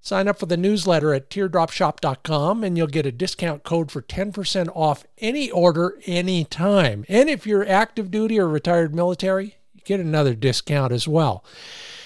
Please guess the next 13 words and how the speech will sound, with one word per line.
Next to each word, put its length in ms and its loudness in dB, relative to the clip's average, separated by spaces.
Teardrop 480 4
shop 340 2
dot 280 0
com 340 -2
has 260 2
everything 640 0
from 340 -2
sewer 380 2
and 140 0
water 360 4
hookup 420 -2
stuff 800 -2
to 300 -4